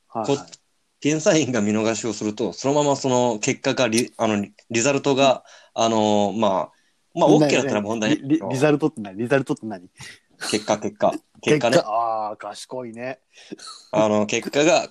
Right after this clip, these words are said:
Speaker 2: 返ってくる。
Speaker 1: <laughs> うん。
Speaker 2: そう、クレームとして返ってくるパターンとかが
Speaker 1: うん。
Speaker 2: じ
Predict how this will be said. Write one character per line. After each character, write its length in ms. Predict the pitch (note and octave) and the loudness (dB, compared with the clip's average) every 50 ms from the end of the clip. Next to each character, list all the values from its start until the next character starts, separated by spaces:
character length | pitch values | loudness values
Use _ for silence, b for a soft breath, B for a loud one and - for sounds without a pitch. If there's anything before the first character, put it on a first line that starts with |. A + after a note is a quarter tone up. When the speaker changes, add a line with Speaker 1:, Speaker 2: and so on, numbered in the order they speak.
| _ | _
Speaker 2:
返 240 | - - D3+ D#3+ E3+ | -2 2 2 2 2
っ 120 | D#3 - | 0 0
て 100 | - E3 | -2 0
く 120 | - D#3 D#3 | 2 4 2
る。 200 | A2 G2 G#2+ - _ _ | 2 0 -6 -16 _ _
Speaker 1:
<laughs> 100 | _ _ | _ _
う 60 | A#2+ | -4
ん。 20 | A#2 | -4
Speaker 2:
そ 200 | A2 G2+ F#2 F2+ | -4 -4 -8 -8
う、 40 | - | -4
ク 100 | C#3+ C#3+ | 0 2
レ 140 | D#3+ F3 | 2 2
ー 20 | F3+ | 2
ム 100 | F#3 F3 | 2 0
と 100 | F#3+ F3+ | -2 -4
し 60 | - | -4
て 80 | F3 - | -4 -2
返 180 | - D#3 D#3 | 0 0 0
っ 60 | D#3 | 0
て 100 | D#3+ E3 | -2 -2
く 80 | D#3 E3 | 0 0
る 100 | C3+ A#2 | 0 0
パ 120 | - G#2+ | 0 -2
タ 100 | G#2 A2 | 0 0
ー 140 | G#2+ G#2 G2 | 0 0 -2
ン 80 | F#2+ - _ _ _ _ - | -6 -10 _ _ _ _ -6
と 120 | A#2 A2+ | -4 -2
か 60 | A#2 | 0
が 60 | A#2 | 0
Speaker 1:
う 420 | A#2+ A#2 A2+ A2+ G#2+ G#2 G2+ G2 F#2 | 0 0 0 -2 -2 -4 -6 -8 -14
ん。 20 | |
Speaker 2:
じ 60 | G2+ | -20